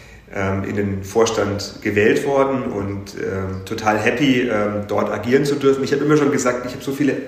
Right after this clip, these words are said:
immer wieder auch mal schon auch eine Chance gehabt, auch bei anderen Verbänden oder Vereinigungen aktiv zu sein.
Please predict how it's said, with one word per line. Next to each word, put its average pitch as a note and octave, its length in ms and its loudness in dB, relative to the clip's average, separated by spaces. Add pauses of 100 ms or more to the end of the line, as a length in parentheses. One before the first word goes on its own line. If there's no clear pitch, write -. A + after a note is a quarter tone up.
immer B2+ 120 -6
wieder B2 220 -2
auch A#2 100 -2
mal A2+ 320 -2
schon A2+ 240 -4
auch - 300 -6 (120)
eine A#2+ 120 -4
Chance A#2 400 0
gehabt, A2+ 340 -2
auch A2+ 120 -6
bei G#2+ 180 -2
anderen A2+ 480 0 (360)
Verbänden B2+ 600 2
oder G#2+ 180 0
Vereinigungen A2+ 680 0
aktiv D3+ 420 -4
zu - 120 -6
sein. C3 340 4